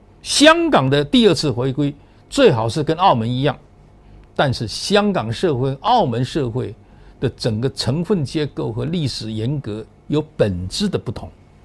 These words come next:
尤其这些年来接二连三的政治冲击之下，第二次回归的政治管控的力度会有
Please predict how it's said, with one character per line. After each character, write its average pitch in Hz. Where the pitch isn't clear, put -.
尤 370
其 220
这 214
些 190
年 160
来 160
接 190
二 175
连 139
三 156
的 147
政 147
治 131
冲 143
击 131
之 123
下， 113
第 294
二 254
次 156
回 147
归 175
的 147
政 339
治 151
管 107
控 220
的 139
力 180
度 214
会 262
有 113